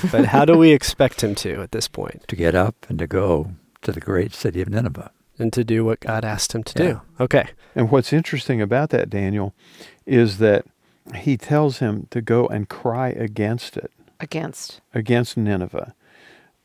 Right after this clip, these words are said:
Speaker 3: which, as we saw yesterday, Nineveh was their enemy, and he's telling him to go cry against it. It would seem like,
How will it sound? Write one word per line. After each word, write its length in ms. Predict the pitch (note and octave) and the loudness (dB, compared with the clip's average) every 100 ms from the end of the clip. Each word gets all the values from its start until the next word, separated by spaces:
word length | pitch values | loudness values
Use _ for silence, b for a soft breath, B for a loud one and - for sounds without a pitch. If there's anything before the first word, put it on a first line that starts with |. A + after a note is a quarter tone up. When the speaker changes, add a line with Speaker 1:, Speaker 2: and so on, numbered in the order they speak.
| _ | _
Speaker 3:
which, 460 | C3+ C3 - - - - _ | 6 6 4 -12 -16 -20 _
as 160 | A#2+ G#2 | -6 0
we 140 | A2+ | -2
saw 260 | - A2+ G#2 | 0 0 2
yesterday, 600 | A2 C3+ D3+ G#2+ F#2 F#2+ | 2 2 2 -2 -2 -2
Nineveh 460 | G2 C3+ C#3 A2+ | 0 2 2 0
was 220 | G#2+ G#2 F#2+ | 0 -2 0
their 180 | G2 - | -2 0
enemy, 600 | A#2+ F3+ B2+ F#2+ G#2+ G#2 _ _ _ _ - | 0 2 0 -2 -6 -8 _ _ _ _ -4
and 140 | A2+ | 0
he's 140 | A#2+ - | 0 2
telling 220 | C3 A#2+ | 0 2
him 60 | |
to 60 | A2 | 0
go 180 | A2 G#2+ | 0 -2
cry 360 | - B2 A2+ | 0 2 2
against 640 | G#2 G2 G2 A#2 F#3 - F#2 | 0 -4 0 0 0 -2 -6
it. 180 | - - _ _ _ _ _ | -8 -10 _ _ _ _ _
It 100 | - | 2
would 120 | A#2+ - | 2 4
seem 260 | E3+ F#3 | 4 4
like, 240 | G2 G2+ | 4 0